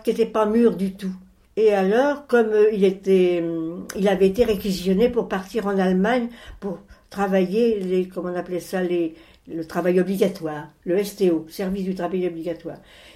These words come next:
Et il avait, il avait voulu revenir,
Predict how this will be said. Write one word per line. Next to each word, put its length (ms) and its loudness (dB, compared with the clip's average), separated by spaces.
Et 340 6
il 180 0
avait, 600 0
il 200 -6
avait 320 2
voulu 500 -4
revenir, 480 2